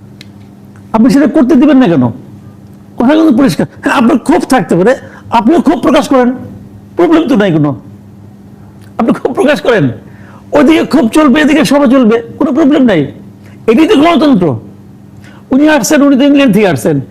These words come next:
ওখানে তো উনি ও-, আরেক গণতন্ত্র দেখেন, এর সঙ্গে এটা মিলে? মিলে না তো ভাই। তো এখন সেইটা ব্যর্থতা, যে প্রশাসন কেন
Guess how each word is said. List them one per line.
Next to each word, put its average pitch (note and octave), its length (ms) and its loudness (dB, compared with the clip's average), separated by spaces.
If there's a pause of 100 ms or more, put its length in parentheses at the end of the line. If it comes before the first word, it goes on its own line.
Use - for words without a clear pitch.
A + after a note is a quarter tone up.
(320)
ওখানে D4+ 180 0
তো C4 80 0
উনি D4 120 2
ও-, B3+ 500 -2
আরেক C#4 360 0
গণতন্ত্র B3+ 400 2
দেখেন, D#3+ 280 -2
এর G#3 140 -4
সঙ্গে C#4 220 2
এটা C#4 80 2
মিলে? C4+ 440 0 (420)
মিলে E4+ 200 2
না C#4+ 120 0
তো F3+ 160 0
ভাই। C#3 200 -2 (640)
তো F4 80 0
এখন D#4 400 0 (1300)
সেইটা C#4+ 460 0
ব্যর্থতা, G3 520 -2 (760)
যে G3+ 100 2
প্রশাসন C#4 880 0 (100)
কেন A3+ 280 2